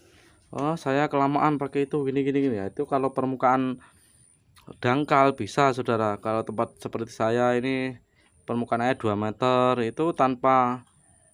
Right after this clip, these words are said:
dragon cepat juga ngalirnya, naiknya air. Tapi kalau untuk permukaan dalam enam meter, delapan meter sampai sembilan meter itu naiknya itu sangat lama. Jadi kalau misalkan pakai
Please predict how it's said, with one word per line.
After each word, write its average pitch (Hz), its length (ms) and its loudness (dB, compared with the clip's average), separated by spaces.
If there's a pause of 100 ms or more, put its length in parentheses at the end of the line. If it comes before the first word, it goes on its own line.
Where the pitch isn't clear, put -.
(260)
dragon 139 560 0
cepat 139 320 0
juga 127 320 2
ngalirnya, 123 640 0 (480)
naiknya 110 480 -2
air. 110 160 -6
Tapi 127 240 -4
kalau 123 480 0 (640)
untuk - 240 -4
permukaan 117 400 0
dalam 120 560 2 (500)
enam 98 160 -2
meter, 143 640 2
delapan 113 400 -2
meter 131 240 -2
sampai 104 240 -4
sembilan 104 240 -4
meter 98 320 -4
itu 156 320 -2
naiknya 123 560 0
itu 160 240 -2 (480)
sangat 113 640 -4
lama. 107 640 2
Jadi 139 320 0
kalau 135 160 -2
misalkan 131 480 -8
pakai 131 400 -6